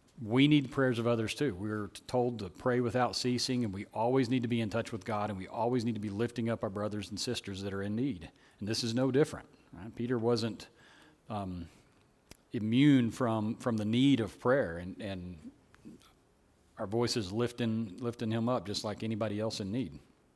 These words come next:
Now in verse six it says, "And when Herod was about to bring him out, that night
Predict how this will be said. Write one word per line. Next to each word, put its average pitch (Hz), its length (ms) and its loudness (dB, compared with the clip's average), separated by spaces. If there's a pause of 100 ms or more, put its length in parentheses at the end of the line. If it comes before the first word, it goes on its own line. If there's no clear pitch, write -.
(1040)
Now 110 60 -2
in 107 60 -4
verse 120 200 4
six 143 220 2
it 127 60 -2
says, 117 240 0
"And 113 100 0
when 107 80 -2
Herod 143 340 2
was 117 180 0
about 120 340 2
to 131 60 -4
bring 123 260 0
him 123 180 2
out, 98 360 -4 (800)
that 123 180 2
night 110 300 0